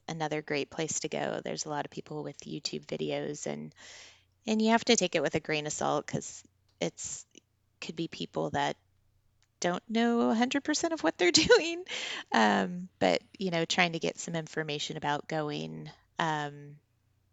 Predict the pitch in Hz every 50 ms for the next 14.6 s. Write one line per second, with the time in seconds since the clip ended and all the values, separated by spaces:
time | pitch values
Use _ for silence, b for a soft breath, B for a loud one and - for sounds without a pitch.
0 | _ _ _ _ _ _ - - - - - 214 208 202 202 196 190 185 185 190
1 | 185 B B B B B B B B B B B B B B B B B _ _
2 | _ _ _ _ 208 208 202 196 185 165 - 202 190 190 185 180 185 180 - -
3 | - 190 180 175 175 170 170 170 165 - 170 165 160 156 156 151 151 151 156 156
4 | B B B B B B B B B B B B _ - _ - 180 165 156 160
5 | 160 160 - - 156 156 151 147 147 143 147 143 B B B B B B B -
6 | 156 151 143 147 151 - 151 147 - _ _ _ - - 170 170 160 156 - -
7 | - 170 160 151 143 147 151 151 - - - - - - - - _ _ _ -
8 | - 151 143 - - - - 165 - _ _ _ _ _ _ _ - 170 160 165
9 | 151 - - - 165 156 151 147 151 - - _ _ B B B B B B B
10 | - - - 175 165 165 156 - - - 151 - - - - 156 147 143 147 147
11 | - - 78 78 80 78 76 - 78 78 78 78 - - 113 - - - 151 147
12 | 151 143 143 143 139 - - 156 156 156 151 143 143 - - 160 151 151 147 147
13 | - - 160 156 147 147 143 143 143 B B B B B B B B B B -
14 | - - 156 147 143 143 143 143 143 139 139